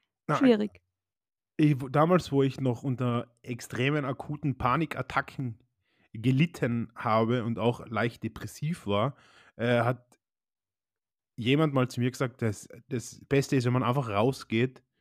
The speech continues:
Speaker 1: äh, und, und einfach spazieren geht und was in die frische Luft, äh, geht. Das heilt nämlich mit Sicherheit,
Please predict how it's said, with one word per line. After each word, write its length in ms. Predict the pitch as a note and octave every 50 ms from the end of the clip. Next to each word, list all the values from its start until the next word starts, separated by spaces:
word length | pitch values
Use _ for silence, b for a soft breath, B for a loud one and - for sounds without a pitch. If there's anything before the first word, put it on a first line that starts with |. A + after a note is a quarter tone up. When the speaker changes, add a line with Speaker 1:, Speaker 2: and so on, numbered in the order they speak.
| _ _ _ _ _ _ _ _ _ _ _ _ _ _ -
Speaker 1:
äh, 380 | C3+ B2 B2 A#2+ A#2+ A#2+ B2
und, 320 | C3+ C#3+ C3 B2+ B2 A#2+ C#3+
und 300 | C#3+ B2+ B2 A2+ - C#3
einfach 220 | B2+ B2+ C#3+ C#3
spazieren 580 | - - C3 A#2 - - - B2 C#3+ D3 C#3 G#2+
geht 260 | G#2 G#2+ G#2 G2+ A2
und 180 | A#2 A2 G#2 -
was 160 | A#2 A#2 -
in 80 | C3+ B2
die 80 | A#2+
frische 340 | - - A#2+ C3 B2+ - C3+
Luft, 460 | A#2+ A#2 C3+ C3+ - - - _ _ _ _ _ _ _ _ _ _ _ _ _ _ _ _ _ _ _ -
äh, 240 | A#2+ B2 B2 A#2+
geht. 420 | A#2 A2+ B2 C3 C3+ C3 - - _ -
Das 300 | D3 C#3 C3 - - -
heilt 340 | A#2+ C3+ D3 D#3 D#3 - -
nämlich 460 | B2+ B2+ B2+ B2+ B2 A2+ - - _ -
mit 220 | C#3 B2+ A#2+ -
Sicherheit, 720 | - - B2+ - D#3+ C#3+ C3 B2 B2 A#2+ A#2+ A#2+ _ -